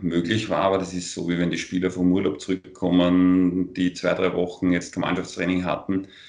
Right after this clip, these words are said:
dass es einfach am Anfang schon ein bisschen ungewohnt ist. Das hat man schon gesehen.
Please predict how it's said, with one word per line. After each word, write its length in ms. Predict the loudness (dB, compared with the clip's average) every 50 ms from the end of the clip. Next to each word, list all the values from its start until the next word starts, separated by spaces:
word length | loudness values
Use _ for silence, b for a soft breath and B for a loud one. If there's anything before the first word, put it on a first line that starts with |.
| B B B _
dass 260 | 0 2 2 2 0
es 140 | -6 -4 -2
einfach 420 | -2 0 0 0 -2 -2 -2 -2 -2
am 100 | -2 0
Anfang 360 | 0 0 -2 -2 -2 -2 -2
schon 160 | 0 0 0
ein 40 | 0
bisschen 140 | 0 2 2
ungewohnt 520 | 2 4 2 2 2 2 0 0 0 0
ist. 280 | -2 -4 -4 -6 -8 -10
Das 180 | -10 -8 -4
hat 300 | -4 -2 -2 -2 -2 0
man 160 | 0 0 2
schon 240 | 2 2 2 2 2
gesehen. 680 | 2 0 -2 -2 -2 -2 0 0 0 -2 -4 -6 -6